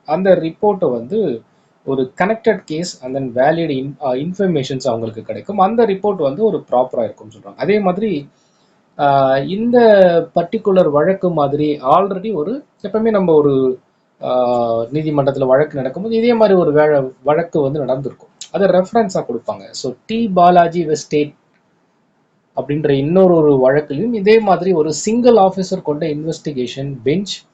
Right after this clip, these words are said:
both case and then counter case-அ வந்து இன்வெஸ்டிகேட் பண்ணி அதோடைய அந்த ஃபேர்னஸை வந்து கொண்டு வந்திருக்காங்க. So, ஆ, இந்த ஹை கோர்ட்டும் இந்த வழக்குல என்ன அப்சர்வ் பண்றாங்க,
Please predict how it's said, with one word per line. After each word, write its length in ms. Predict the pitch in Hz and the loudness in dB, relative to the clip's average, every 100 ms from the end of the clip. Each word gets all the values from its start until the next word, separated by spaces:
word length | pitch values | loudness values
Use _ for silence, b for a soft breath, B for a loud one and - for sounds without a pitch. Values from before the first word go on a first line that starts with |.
| 139 | 2
both 240 | 190 196 _ _ - | 4 2 _ _ -6
case 360 | 156 147 - | -4 -4 -8
and 140 | 127 123 | -10 -8
then 40 | |
counter 460 | 139 135 135 147 123 | -6 -4 -4 -4 -8
case-அ 300 | 117 113 110 | -8 -10 -12
வந்து 240 | 101 113 | -12 -8
இன்வெஸ்டிகேட் 760 | 220 180 196 233 - 165 139 127 | -8 -6 -2 -2 -4 -6 -6 -6
பண்ணி 380 | 113 107 196 226 _ 190 | -12 -8 -8 -8 _ -4
அதோடைய 800 | 208 226 202 175 220 226 143 117 _ _ _ _ _ _ - | 2 2 2 -2 -2 -2 -2 -6 _ _ _ _ _ _ -6
அந்த 200 | 175 156 | -6 0
ஃபேர்னஸை 540 | 202 208 226 208 - 143 | 2 2 0 -4 -4 -4
வந்து 220 | 120 147 | -4 -6
கொண்டு 280 | 127 127 123 | -6 -8 -10
வந்திருக்காங்க. 360 | 107 _ 90 - _ _ | -12 _ -20 -20 _ _
So, 300 | - 139 180 _ _ _ _ _ _ _ _ _ | -6 -4 -4 _ _ _ _ _ _ _ _ _
ஆ, 260 | 135 135 131 | 0 2 2
இந்த 500 | 156 196 214 202 180 | 0 -4 -2 2 2
ஹை 240 | 147 208 - | 2 0 2
கோர்ட்டும் 360 | 214 190 196 | 0 0 -4
இந்த 140 | 160 147 | -4 -2
வழக்குல 420 | 131 151 147 143 | 0 -2 -2 -4
என்ன 240 | 135 139 | -2 -4
அப்சர்வ் 240 | 127 143 135 | -4 -4 -4
பண்றாங்க, 600 | 156 117 113 110 170 | -6 -6 -8 -4 -6